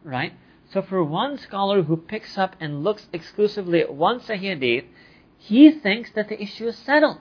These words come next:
For him, this issue now falls in first category that I told you, that when the Quran and Hadith are unequivocal, absolutely crystal clear, and the evidence is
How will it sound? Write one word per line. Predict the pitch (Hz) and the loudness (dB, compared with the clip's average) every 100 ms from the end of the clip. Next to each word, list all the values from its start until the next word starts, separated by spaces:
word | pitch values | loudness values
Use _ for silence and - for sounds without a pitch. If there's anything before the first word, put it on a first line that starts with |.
| - _ _ _ _ _ _ _ | -16 _ _ _ _ _ _ _
For | - 190 | -2 0
him, | 170 170 269 269 190 | 2 0 0 -2 2
this | 214 - | 0 0
issue | 196 185 220 | -12 -10 -8
now | 202 202 196 | -2 -2 0
falls | 196 202 196 | 0 0 0
in | 190 | -10
first | - 254 294 - | 4 6 6 2
category | 202 190 135 113 | 0 2 4 4
that | 117 | 4
I | 151 | 0
told | 156 180 220 | 0 0 0
you, | 160 156 165 - - | 0 -2 -2 -16 -4
that | 139 | -2
when | 151 | -2
the | 147 | -6
Quran | 147 147 147 202 | -6 -2 2 2
and | 208 156 | 0 -6
Hadith | 135 165 180 180 | -2 0 0 -2
are | 139 | -4
unequivocal, | 170 185 185 185 196 202 170 - | -2 -2 -2 -2 -2 -2 -2 0
absolutely | - 170 196 - 175 165 | 2 2 2 -4 -6 -6
crystal | - 196 - 185 180 | -2 -4 -4 -8 -10
clear, | - 170 190 156 131 147 - - _ _ - | -6 2 4 4 2 -2 -18 -20 _ _ -12
and | 135 139 | -10 -6
the | 139 - | -6 0
evidence | 160 180 196 185 | 0 0 -4 -4
is | 165 | -10